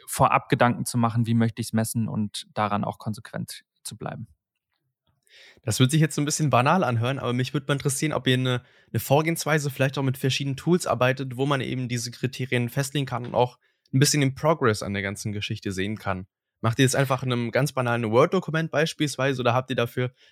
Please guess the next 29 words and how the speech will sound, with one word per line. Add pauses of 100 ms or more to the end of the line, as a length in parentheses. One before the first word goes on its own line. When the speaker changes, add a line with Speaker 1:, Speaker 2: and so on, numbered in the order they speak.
Speaker 2:
äh,
irgendwie
eigene
Software,
wo
man
das
eintragen
kann
und
ein
bisschen
im
Team
auch
den
Progress
anschauen
kann,
was
ist
gerade,
woran
wird
gerade
gearbeitet
und
et
cetera?